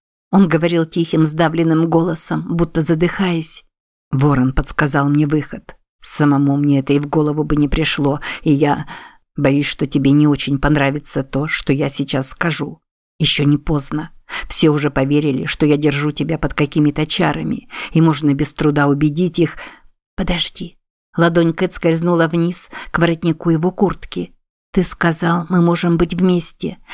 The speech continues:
Мы можем спасти шахматное королевство, и у меня будет кондитерская, и...» Джокер кивнул. «Это правда. Я думаю, у нас все получится». «Ты думаешь?» Вместо ответа Джокер ткнулся лицом в ее шею.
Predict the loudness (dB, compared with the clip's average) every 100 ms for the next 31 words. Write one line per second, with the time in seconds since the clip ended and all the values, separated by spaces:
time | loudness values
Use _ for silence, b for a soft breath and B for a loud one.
0 | B 2 2 2 0 -2 -2 -2 0 -2
1 | 0 -2 -2 -2 0 -2 0 0 2 0
2 | -2 -6 -4 -4 B B 2 4 2 0
3 | 0 -2 0 0 2 2 2 -2 -4 -2
4 | -2 B B 0 0 B B _ _ _
5 | -6 -2 0 0 -4 -4 0 2 0 -2
6 | -10 _ _ _ -6 -2 0 2 0 -4
7 | -10 -12 -14 -20 _ -2 0 0 0 0
8 | 0 -4 0 2 2 -2 -4 -2 0 -2
9 | -2 -6 -6 -6 -8 -16 _ _ _ _
10 | -2 0 4 4 4 2 -8 -12 _ _
11 | _ -8 0 0 2 0 0 0 0 0
12 | 0 0 0 -6 -4 -2 -2 0 0 0
13 | 0 0 2 2 2 0 0 -2 -2